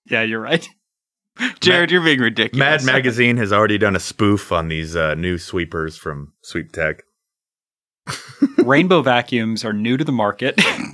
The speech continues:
Speaker 1: Really selling well.
Speaker 2: So I imagine the older brother and the mom and the dad are, like, packed in the car. They're going to the hospital. The mom's driving, and maybe the son is in the back seat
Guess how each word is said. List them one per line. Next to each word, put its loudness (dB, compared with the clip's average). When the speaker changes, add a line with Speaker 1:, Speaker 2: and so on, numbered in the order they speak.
Speaker 1:
Really -4
selling -4
well. -16
Speaker 2:
So -2
I 0
imagine 2
the 2
older 2
brother 4
and 0
the 0
mom 4
and -2
the -2
dad 0
are, 2
like, -4
packed -2
in 0
the 0
car. 2
They're -2
going 4
to 2
the 2
hospital. 0
The -2
mom's 2
driving, 0
and -2
maybe 4
the 0
son 2
is -2
in 0
the 0
back -2
seat -2